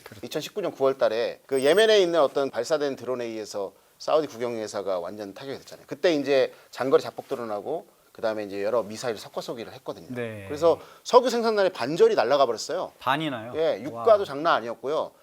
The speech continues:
Speaker 2: 걔네 그 트라우마가 있는 거예요.
Speaker 1: 그렇죠.
Speaker 2: 그래서 이 난리를 겪고 있는 사우디가 시월 달에 독일의 이제 라인메탈이 생산하고 있는 저고도 방공 시스템 스카이마스터를 한 세트를 도입을 합니다.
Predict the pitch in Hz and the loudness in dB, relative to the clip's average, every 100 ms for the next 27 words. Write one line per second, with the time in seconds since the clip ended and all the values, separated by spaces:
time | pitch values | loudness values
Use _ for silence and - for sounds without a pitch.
0 | _ 151 196 185 185 285 294 277 202 120 | _ 0 2 2 4 6 6 4 0 -4
1 | 151 147 92 87 - - - 113 - 226 | -4 -4 -4 -6 -18 -20 -16 -12 0 2
2 | 240 214 214 135 156 226 202 165 175 175 | 4 2 4 4 4 0 -2 -2 -4 -2
3 | 165 156 147 185 190 170 160 - - 269 | -2 -4 -2 -2 0 0 -2 -2 2 4
4 | 262 247 156 117 139 117 82 _ 135 151 | 4 4 2 4 2 2 -2 _ -10 -6
5 | 160 156 147 120 120 110 139 202 196 180 | 2 2 2 -2 -4 2 2 2 -2 -2
6 | 151 147 139 123 - 127 165 131 117 110 | -4 -4 -4 -4 -4 -4 -4 -6 -10 -12
7 | - - 90 - - - 196 214 180 139 | -16 -16 -16 -12 -12 -6 0 2 2 -2
8 | - 113 110 98 - _ - 233 247 254 | -8 -6 -6 -8 -14 _ -2 0 2 0
9 | 233 165 143 110 101 127 139 98 | 0 -4 -4 -8 -12 -14 -16 -16